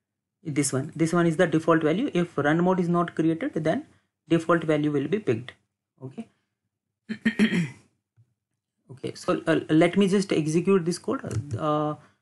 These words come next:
the current run mode I have already told. Ju-, let me just tell, uh, current run mode is author. So this configuration will be, oh, sorry, yeah, author. So this configuration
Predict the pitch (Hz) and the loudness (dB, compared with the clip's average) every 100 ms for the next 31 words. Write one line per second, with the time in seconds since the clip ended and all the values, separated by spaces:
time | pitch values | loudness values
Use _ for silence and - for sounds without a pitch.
0 | _ _ - 139 156 - - 160 180 165 | _ _ -16 -4 -4 -4 -4 0 2 0
1 | 165 160 156 160 - 160 151 156 151 143 | 0 2 2 2 0 -2 0 -2 -2 -4
2 | 143 147 160 160 156 202 160 156 151 147 | -4 -2 -4 -4 -6 -8 -6 -4 -2 -4
3 | 156 156 156 - - 190 - 160 - 165 | -6 -6 -8 -12 -14 -12 -10 -8 0 2
4 | 175 160 165 160 160 151 - 139 143 262 | 2 2 2 4 2 0 -4 -6 -2 -2
5 | - - _ _ _ _ - - 262 - | -2 -10 _ _ _ _ -16 -6 -4 -6
6 | _ _ _ _ _ _ _ _ _ _ | _ _ _ _ _ _ _ _ _ _
7 | _ _ _ _ _ _ _ _ _ - | _ _ _ _ _ _ _ _ _ -4
8 | 202 190 - 156 147 156 156 160 - 226 | -4 -2 0 0 2 0 2 0 0 -4
9 | - _ _ - 160 151 - - - 160 | -4 _ _ -6 -2 -2 -4 -12 -8 -6
10 | 147 151 139 147 139 139 147 - 285 - | -4 -4 -4 -2 -2 -2 -4 -2 -6 -6
11 | - 135 180 - 156 151 160 143 131 208 | -10 -2 -2 2 0 0 -2 -2 -2 -2